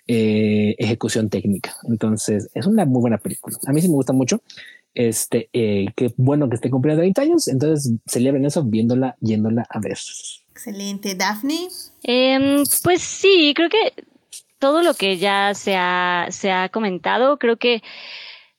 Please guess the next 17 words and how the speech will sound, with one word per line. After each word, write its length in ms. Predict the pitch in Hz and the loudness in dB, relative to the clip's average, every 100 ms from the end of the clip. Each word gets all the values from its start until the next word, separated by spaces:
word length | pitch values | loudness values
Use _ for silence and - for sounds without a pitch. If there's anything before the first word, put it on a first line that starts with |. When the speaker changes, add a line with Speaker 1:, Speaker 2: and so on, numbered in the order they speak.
| _ - | _ -10
Speaker 3:
sí 500 | - 370 359 320 415 - - - | -2 4 4 4 4 2 0 0
tiene 540 | 269 269 277 269 269 | 0 2 2 2 0
sus, 1120 | 240 226 208 202 202 202 202 196 185 - - - | 0 0 2 2 2 2 2 0 -2 -4 -8 -8
sus 600 | - 226 196 - - - | -2 0 0 -2 -6 -6
añitos, 800 | 214 233 233 240 247 254 349 - | -2 0 0 0 0 0 0 -2
pero 360 | 262 240 226 - - | 2 2 2 -4 -14
digo, 240 | 196 175 - _ | -6 -6 -6 _
si 240 | - 240 240 | -8 0 2
entendemos 640 | 233 240 247 254 262 269 | 2 0 0 2 0 -2
que, 320 | 254 240 240 - - - - | 0 2 0 -2 -18 -14 -6
pues, 160 | 254 | -2
también 400 | 262 262 269 240 | 0 2 2 2
la 100 | 220 | 2
historia 720 | 214 - - 214 202 196 190 185 | 2 -2 0 2 2 2 2 0
se 100 | 180 | -2
escribió 360 | 180 180 180 180 | -4 -2 -2 -2
en 340 | 175 175 | -2 -4